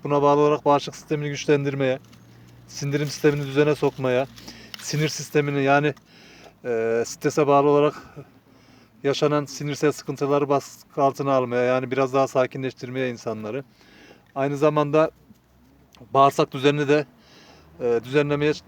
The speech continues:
e, çok büyük faydası olan bir, e, ürünümüz bu. Yer elması. E, bilinen en iyi doğal afrodizaklardan da bir tanesidir. Bilginiz olsun.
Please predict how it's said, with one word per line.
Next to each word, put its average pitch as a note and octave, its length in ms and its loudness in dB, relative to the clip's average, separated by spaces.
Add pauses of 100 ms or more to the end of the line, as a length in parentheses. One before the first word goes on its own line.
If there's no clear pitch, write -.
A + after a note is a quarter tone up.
e, C3+ 260 -2 (180)
çok - 240 -6
büyük C#3+ 140 -6
faydası D3 400 0
olan C#3+ 240 0
bir, D3 80 -4
e, B2+ 560 -4
ürünümüz C#3 460 -2
bu. D#3 160 -2 (960)
Yer A#2+ 140 -2
elması. A2+ 500 -4 (120)
E, B2+ 640 -6
bilinen D#3+ 360 0 (720)
en D#3 160 0
iyi D#3+ 200 -2
doğal D#3 240 6
afrodizaklardan D3 840 -2
da D#3+ 100 -2
bir C#3+ 60 -12
tanesidir. C3+ 540 -4
Bilginiz B2+ 340 -8
olsun. B2 340 -4